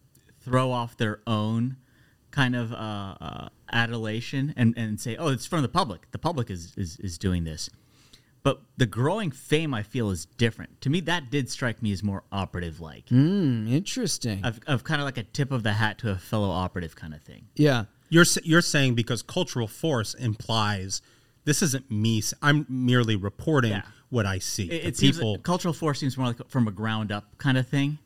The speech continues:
Speaker 3: Okay.
Speaker 1: Whereas they're like, "Oh, growing fame," you know, it's kinda more like a tip of the hat to a fellow operative. To me, that's what it felt like.
Speaker 3: Okay.
Speaker 2: Huh, interesting. Okay. <clears throat> So then three, a tough job that she does so well. I mean, I think that can come from a lot of different operatives,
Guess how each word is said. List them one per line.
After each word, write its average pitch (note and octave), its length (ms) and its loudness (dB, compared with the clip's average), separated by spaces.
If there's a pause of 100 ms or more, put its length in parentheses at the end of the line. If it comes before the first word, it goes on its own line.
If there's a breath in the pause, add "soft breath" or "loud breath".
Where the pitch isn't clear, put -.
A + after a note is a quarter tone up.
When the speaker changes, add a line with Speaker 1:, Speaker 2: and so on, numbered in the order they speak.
(200)
Speaker 3:
Okay. G#2 360 -2
Speaker 1:
Whereas A#2+ 360 -2
they're A#2 160 0
like, G#2+ 180 -4
"Oh, E3 120 2
growing B2+ 300 -2
fame," G#2+ 360 -6
you G#2 60 -8
know, F2+ 120 -10
it's G2 120 -12
kinda C#3+ 180 2
more A#2+ 160 0
like G#2+ 140 -4
a G2+ 60 -8
tip - 280 -2
of A#2 80 0
the G#2 80 0
hat G2 300 -2
to G#2+ 120 0
a F#2 40 0
fellow F2+ 340 -2
operative. D#2+ 480 -8 (180)
To G3+ 100 6
me, A#3+ 100 2
that's C#3 180 -2
what G#2 60 -8
it D#2+ 60 -12
felt - 180 -16
like. - 240 -18 (100)
Speaker 3:
Okay. G#2+ 120 -2
Speaker 2:
Huh, A#3+ 180 2 (220)
interesting. E3 640 0
Okay. C3+ 360 -2 (180)
<clears throat> A2 360 -2 (320 soft breath)
So F#3+ 160 6
then F#3 200 0
three, A3 640 0
a C#3+ 60 -4
tough F3+ 300 -6
job D#3 320 0
that C3+ 80 -2
she - 140 -2
does B2 300 -2
so A#2+ 220 -2
well. A#2 580 0
I - 20 4
mean, C#3 140 4
I C#3+ 100 4
think G#3 280 -4
that D#3 180 2
can B2 140 -2
come A#2+ 280 4
from A2 240 4
a G2 60 2
lot G2+ 480 0
of F#2 120 -6
different G2 340 -2
operatives, F2+ 800 -2